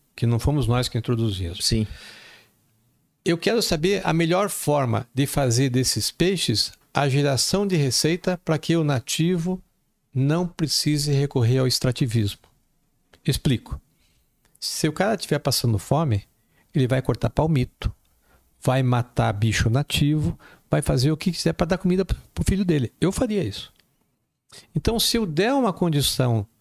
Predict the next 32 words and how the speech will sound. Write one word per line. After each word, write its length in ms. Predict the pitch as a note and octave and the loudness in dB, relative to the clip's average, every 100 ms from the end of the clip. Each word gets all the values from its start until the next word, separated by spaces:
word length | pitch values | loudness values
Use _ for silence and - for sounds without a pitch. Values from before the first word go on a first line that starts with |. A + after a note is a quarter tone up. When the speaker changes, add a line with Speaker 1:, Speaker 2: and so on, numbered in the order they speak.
| _ _ - | _ _ -2
Speaker 1:
de 120 | C#3 | 0
sobrevida 840 | - D#3 C#3 C#3 A2 A#2+ G#2+ G2+ | 0 0 2 0 2 2 2 0
através 360 | A2+ A#2 A2+ B2 | 0 0 2 0
do 100 | B2+ | 0
turismo 540 | - C3 C3 A#2+ B2 | 0 2 2 2 2
gerado 560 | A2+ C3 A#2 G#2 - - _ _ _ - | 2 2 2 0 -2 -4 _ _ _ -2
por 140 | B2+ | 0
esses 320 | B2+ A#2+ A#2+ | 2 0 -2
peixes 340 | - A#2 A2 - | 0 0 0 -2
que 220 | - C3 | -2 0
ali 280 | A#2+ C#3 E3 | 2 2 0
foram 420 | - - A#2 G#2+ | -2 0 2 0
colocados, 580 | - G#2+ G#2 A2+ A2 A2+ | 0 0 0 0 0 0
não 180 | A#2+ | 2
por 180 | A#2+ G#2 | 2 2
mim, 240 | A2 F#3 F3+ _ _ - - - _ | 2 0 -2 _ _ -20 -20 -20 _
eu 120 | F#3 | -4
posso 440 | E3+ D#3+ D#3 D3+ E3+ | 0 0 0 0 0
estar 420 | D#3+ - D3 E3 _ _ - | 0 0 -2 -4 _ _ -4
gerando 480 | C#3+ D3 B2+ B2+ B2 | 0 2 2 2 0
uma 180 | C3+ B2 | 0 0
situação. 480 | - - C3 - - _ _ _ - - - | 0 -2 -2 -4 -12 _ _ _ -20 -20 -2
Recentemente, 720 | - E3 A#3 A3 F3+ G#3+ G#3 | -2 2 0 2 2 2 0
nós 160 | E3 C#3+ | 0 0
fizemos 480 | D3 B2+ C#3+ C3+ B2+ | 0 2 2 0 0
uma 140 | B2 | 0
pesquisa, 640 | A#2+ A2 - D#3 C3+ - - _ | 0 -2 0 0 0 -4 -6 _
nós 120 | - A2 | -2 0
fizemos 340 | C3+ F#3 D#3+ | 0 0 0
não, 140 | G#2+ | 0
não 100 | F#2+ | 0
fizemos. 540 | A2+ A#2+ G2 C#2 - | 0 2 0 -2 -12